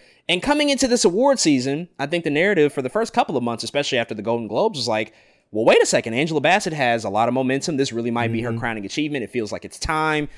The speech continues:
Speaker 1: She's had a thirty-plus year career." But over the past few weeks,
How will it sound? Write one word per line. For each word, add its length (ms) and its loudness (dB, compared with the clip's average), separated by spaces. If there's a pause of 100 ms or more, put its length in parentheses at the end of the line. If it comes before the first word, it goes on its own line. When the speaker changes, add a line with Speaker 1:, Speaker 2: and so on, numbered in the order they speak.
(120)
Speaker 1:
She's 180 -6
had 140 0
a 40 -4
thirty-plus 500 -4
year 160 -4
career." 600 0 (320)
But 120 2
over 200 4
the 80 0
past 320 0
few 180 -2
weeks, 540 0